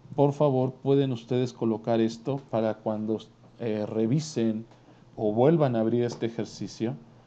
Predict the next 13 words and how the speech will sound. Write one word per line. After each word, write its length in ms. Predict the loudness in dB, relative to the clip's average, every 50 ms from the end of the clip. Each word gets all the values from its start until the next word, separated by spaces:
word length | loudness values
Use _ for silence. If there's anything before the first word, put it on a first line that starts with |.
| -20 -20 -20 -16
sepan 720 | -12 -10 -6 0 0 0 0 2 0 0 0 0 -6 -12 -18 -20 -20 -20 -20 -20 -20 _ -10 -2
qué 140 | 0 0 0
sirve 560 | 0 0 0 0 2 2 2 0 -2 -2 -4 -12 -18 -20 -20 -20 -20 _ _ _ -4
cada 380 | 0 2 2 2 2 0 -2
instrucción. 640 | -2 -4 -6 -6 -6 -6 -6 -6 -4 -4 -4 -4 -6 -10 -16 _ _ -20 -20 -20 -20 -20 -20 _ -16
Ujú. 300 | -16 -12 -8 -6 -6 -6 -6 -8 -16 -20 -20 -20 -20 -20 -20 -20 -20 -20 -16 -6
Con 200 | -2 0 2 2 2
estas 320 | 0 0 0 -2 -2 0
pequeñas 520 | 0 -4 -2 0 0 0 0 0 0 0
diagonales 640 | 2 0 0 0 0 0 0 2 2 0 0 -4 -6
que 80 | -10
estoy 220 | -14 -8 -6 -6 -6
colocando, 720 | -2 -2 -2 -2 -2 0 0 0 0 0 -2 -4 -6